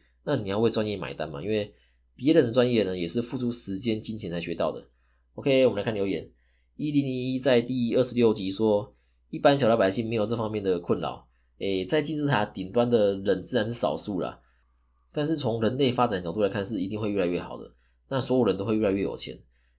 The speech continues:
台湾的股市啊，从一九八七年的两千三百四十点，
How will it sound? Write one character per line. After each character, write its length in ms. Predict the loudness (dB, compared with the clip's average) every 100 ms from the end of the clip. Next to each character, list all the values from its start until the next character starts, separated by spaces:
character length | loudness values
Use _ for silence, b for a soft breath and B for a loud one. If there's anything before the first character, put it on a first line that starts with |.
| _
台 100 | 4
湾 140 | 4 4
的 80 |
股 120 | 0 -4
市 160 | 2
啊， 140 | 2 2
从 240 | -2 -6
一 80 | -4
九 160 | -2
八 180 | 2 0
七 200 | 0 -6
年 160 | -8 -4
的 240 | -2 -2
两 280 | -2 -4 -4
千 240 | -4 -4
三 140 | -4 -4
百 100 | -4
四 140 | -6
十 140 | -10 -8
点， 260 | -8 -10